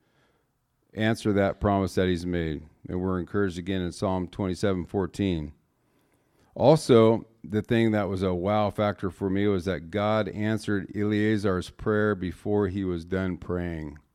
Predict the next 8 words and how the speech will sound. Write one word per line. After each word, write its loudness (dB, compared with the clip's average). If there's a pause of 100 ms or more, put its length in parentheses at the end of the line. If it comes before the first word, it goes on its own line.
(3000)
Um, 4 (2500)
has -4
anybody 8
ever 6 (1300)
been 2
fishing 6
for 0
steelhead, 4